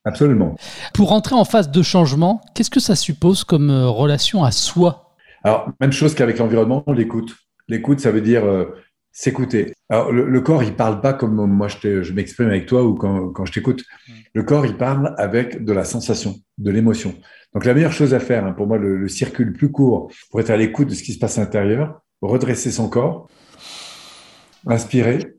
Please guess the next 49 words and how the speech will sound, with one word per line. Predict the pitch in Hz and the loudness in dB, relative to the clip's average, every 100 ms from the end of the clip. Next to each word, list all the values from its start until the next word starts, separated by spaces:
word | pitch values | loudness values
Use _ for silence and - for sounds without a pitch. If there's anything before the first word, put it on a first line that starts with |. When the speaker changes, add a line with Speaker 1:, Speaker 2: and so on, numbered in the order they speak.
| _ - | _ -20
Speaker 1:
sourire | - 120 120 135 127 | -2 2 4 4 2
et | 101 | 0
dire | 110 | 0
merci. | 107 98 - 80 - | 0 -2 -4 -10 -8
Voilà. | 92 - - - - | -6 -6 -10 -14 -4
Et | 107 104 | 0 0
faire | 98 104 | -2 -2
ça | - 131 | 0 0
trois, | - - 117 | -2 -2 -2
quatre | - 95 | -2 -4
fois. | - 87 - | -4 -8 -6
Et | 107 - - | -4 -4 -6
du | 110 110 | -8 -2
coup, | 160 | 0
ça | - 120 | 2 0
descend | 107 117 120 135 | 2 0 0 0
la | 107 | 0
conscience | - 104 - 135 139 | 0 -2 0 0 0
dans | 123 | -2
ce | - | -4
qui | 92 | -8
se | - | -4
passe | 117 - | -4 -2
à | 95 | -4
l'intérieur. | 87 87 76 73 - | -2 -4 -6 -10 -6
Speaker 2:
Sourire | - 196 226 196 | -2 0 2 0
et | |
dire | 156 190 | -2 -4
merci, | 175 165 220 | -4 -4 -4
c'est | 214 196 | -4 -6
ça ? | 226 - - | -8 -10 -2
Speaker 1:
Quand | 123 | 0
je | |
dis | 113 127 | 0 0
sourire, | 143 143 160 160 | 2 4 2 0
pourquoi ? | - 160 | -2 0
Parce | - | 0
que | - | 0
neurologiquement, | 110 113 120 139 147 131 - - 165 175 - - | 0 2 4 4 4 2 0 -4 -4 -4 -8 -4
fais | 120 | -2
l'expérience, | 110 117 113 - | 0 0 0 0
tu | 90 | 0
vas | |
voir, | 98 110 | 2 0
on | 82 | -2
peut | 82 | -4
le | 80 | -6
faire | 85 | -6
ensemble. | - 131 135 | -2 -2 -4